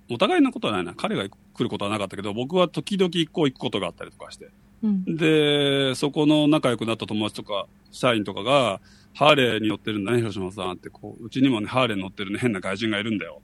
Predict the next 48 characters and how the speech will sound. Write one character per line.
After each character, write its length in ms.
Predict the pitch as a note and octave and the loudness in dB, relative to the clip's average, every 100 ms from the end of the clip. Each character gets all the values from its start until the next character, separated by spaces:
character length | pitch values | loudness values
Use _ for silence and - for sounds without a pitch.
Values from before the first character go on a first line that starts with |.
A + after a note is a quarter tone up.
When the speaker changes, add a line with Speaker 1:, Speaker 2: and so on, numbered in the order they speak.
| _ G2+ | _ -8
Speaker 1:
っ 40 | |
て 0 | |
言 140 | B3 | -2
っ 480 | A#3 F#3+ G2+ B2 B3 | 2 4 6 6 6
て、 180 | B3+ - | 2 0
Speaker 2:
<laughs> 1400 | _ _ _ _ - - - - - - - - - - - | _ _ _ _ -20 -20 -20 -20 -20 -20 -14 -12 -12 -10 -2
Speaker 1:
紹 180 | A#2+ | 0
介 160 | A2+ A#2 | 2 2
し 40 | |
て 60 | A#2+ | 2
も 80 | A2 | 0
ら 80 | G#2+ | -2
っ 40 | |
て、 540 | - G3 C3+ F2+ D#2+ - - | 0 4 4 2 -4 -12 -8
で、 80 | D3 | -2
そ 140 | E3 | 2
れ 140 | F#3 | 2
で 420 | F3 F3+ F3 E3+ D#3+ | 4 2 4 4 4
仲 260 | D#3 C3 | 4 4
良-、 80 | G#2 | 0
ハ 200 | - C#3 | 4 4
ー 40 | C3 | 4
レ 340 | C3 B2+ B2+ | 4 2 0
ー 60 | B2 | -2
つ 120 | - | 4
な 100 | C3 | 4
が 120 | A2 | 4
り 60 | A2 | 2
で 120 | B2+ | 2
仲 220 | A2+ G#2+ | 0 0
良 80 | F#2+ | -6
く 40 | - F2 - _ - - - - - | -8 -20 -20 _ -20 -20 -20 -12 -6
な 100 | F#2+ | -2
っ 100 | E2 | -2
た 80 | |
ん 40 | D#2+ | -4
だ 80 | E2 | -10
よ 80 | |
ね。 140 | C3 D#3+ _ _ - | -12 -12 _ _ 2
Speaker 2:
う 40 | A#3+ | 4
ん。 40 | |
う 20 | A#3 G#3+ G#3 G3 | 6 4 4 2
ん。 220 | F#3+ G#3+ - D#3 | 0 -4 -6 -6
Speaker 1:
で、 120 | C3+ | 2
彼 200 | D#3+ C3+ | 4 4
は、 300 | C#3 D3 - - - - - _ - | 4 2 0 -10 -20 -20 -20 _ -12
あ 160 | A#2 A2+ | -8 -6
の、 200 | A2 | -6